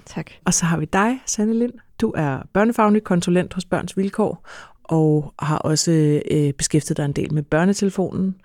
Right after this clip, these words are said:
Speaker 2: så du sidder også og taler med børn ude på skolerne. Digital mobning, det er sådan noget, man hører om.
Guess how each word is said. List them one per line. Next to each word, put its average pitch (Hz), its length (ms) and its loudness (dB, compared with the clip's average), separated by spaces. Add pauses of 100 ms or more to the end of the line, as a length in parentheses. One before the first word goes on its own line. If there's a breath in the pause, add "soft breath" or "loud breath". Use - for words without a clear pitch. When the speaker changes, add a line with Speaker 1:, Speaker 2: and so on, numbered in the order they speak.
(300 loud breath)
Speaker 2:
så - 140 -10
du 170 140 -2
sidder - 280 0
også 180 480 2 (160)
og 143 460 -2
taler - 360 0
med 170 160 2
børn 151 420 -2
ude 165 180 4
på - 120 -4
skolerne. 160 540 0 (880)
Digital 190 500 2
mobning, 175 400 2
det 196 60 2
er - 40 4
sådan 202 60 4
noget, 196 120 4
man 170 160 2
hører 160 240 6
om. 143 240 0